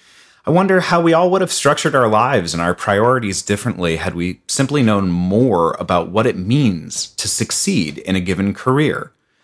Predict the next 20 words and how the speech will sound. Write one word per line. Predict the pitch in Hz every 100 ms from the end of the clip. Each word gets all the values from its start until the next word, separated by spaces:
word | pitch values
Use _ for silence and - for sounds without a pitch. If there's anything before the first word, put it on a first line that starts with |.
| _ _ _
Even | 190 202
if | 185 170
it's | 143 98
universally | 104 165 156 160 - 160
agreed | 123 110 143 143
on | 85 82
that | 78
someone | - - 127 151 147
has | 123 101
wildly | 101 107 131 135 131 131
succeeded | - - - 127 95 82
in | 82
some | - 110 107
sector | - 110 - 110
of | 92
the | 92
arts | 98 -
and | 95
entertainment | 87 85 85 85 92
industry, | 120 107 87 - 87 85